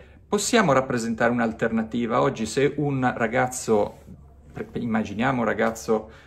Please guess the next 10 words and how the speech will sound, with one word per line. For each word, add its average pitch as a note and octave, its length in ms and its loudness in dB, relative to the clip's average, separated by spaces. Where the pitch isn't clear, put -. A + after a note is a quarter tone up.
del, G#2 460 0
del, G2+ 460 -2
de-, F#2 540 -6
in, F#2 460 -6
di G2 160 -8
altri B2 300 4
paesi, A2 680 2
ad - 80 -10
esempio G2+ 280 -4
dell'Asia, F#2 680 -2